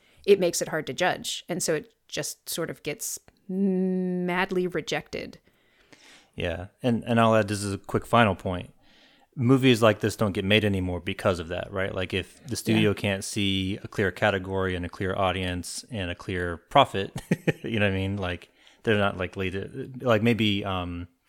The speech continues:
Speaker 2: you know, indie movies can take these kind of risks. And maybe if you view it in a lens of, like, maybe this is more like an indie type movie, then if you categorize it like that, maybe then you'll have more of an open mind and can receive it the way it was intended to be.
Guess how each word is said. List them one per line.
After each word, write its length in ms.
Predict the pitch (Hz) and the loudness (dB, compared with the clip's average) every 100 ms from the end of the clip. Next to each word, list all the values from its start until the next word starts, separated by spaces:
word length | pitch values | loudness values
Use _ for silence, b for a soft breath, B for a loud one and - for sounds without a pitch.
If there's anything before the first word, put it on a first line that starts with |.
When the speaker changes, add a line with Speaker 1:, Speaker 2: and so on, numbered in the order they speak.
| - - | -12 -2
Speaker 2:
you 120 | 107 | 2
know, 40 | 101 | 4
indie 200 | 104 92 | 2 2
movies 380 | 92 87 85 - - | 0 -2 -6 -10 -8
can 200 | 95 82 | -6 -4
take 180 | 98 90 | -6 -6
these 160 | 87 | -6
kind 180 | 98 85 | -4 -4
of 60 | 85 | -4
risks. 420 | 90 - - - _ | -8 -10 -14 -16 _
And 140 | 113 98 | -8 -4
maybe 500 | 95 92 87 82 - b b b b b - | -2 -2 -4 -6 -12 b b b b b -6
if 140 | 120 | 0
you 80 | 107 | 0
view 180 | 101 104 | 4 4
it 80 | 101 | 2
in 100 | 92 | 0
a 60 | 92 | 0
lens 240 | 92 90 | -2 -2
of, 80 | 85 | -4
like, 120 | 85 | -4
maybe 180 | 95 90 | -2 -4
this 120 | 85 | -6
is 100 | 90 | -8
more 140 | 92 87 | -6 -4
like 160 | 87 | -4
an 80 | 90 90 | -6 -6
indie 140 | 82 90 | -6 -6
type 200 | 98 98 | -4 -4
movie, 320 | 104 104 107 | -6 -6 -6
then 420 | 92 87 82 82 - _ _ _ _ _ - | -6 -8 -8 -12 -14 _ _ _ _ _ -12
if 100 | - | -4
you 60 | |
categorize 460 | - 90 85 85 82 | 0 0 0 -2 -4
it 60 | 87 | -8
like 140 | 85 | -2
that, 320 | 120 - - | -2 -2 -6
maybe 220 | 92 85 87 | -8 -6 -6
then 180 | 87 | -6
you'll 140 | 85 87 | -4 -2
have 160 | 87 | -2
more 160 | 98 87 | -4 -6
of 80 | 90 | -6
an 80 | 92 | -8
open 200 | - 95 | -8 -6
mind 240 | 92 87 | -6 -6
and 200 | 90 90 | -8 -12
can 140 | - | -12
receive 280 | 90 - - | -10 -10 -10
it 100 | 104 - _ _ _ _ | -12 -14 _ _ _ _
the 100 | 101 | -4
way 120 | 90 | -2
it 80 | - | -4
was 140 | 92 98 | -6 -10
intended 300 | 85 98 92 | -10 -10 -10
to 60 | |
be. 200 | 98 110 | -12 -14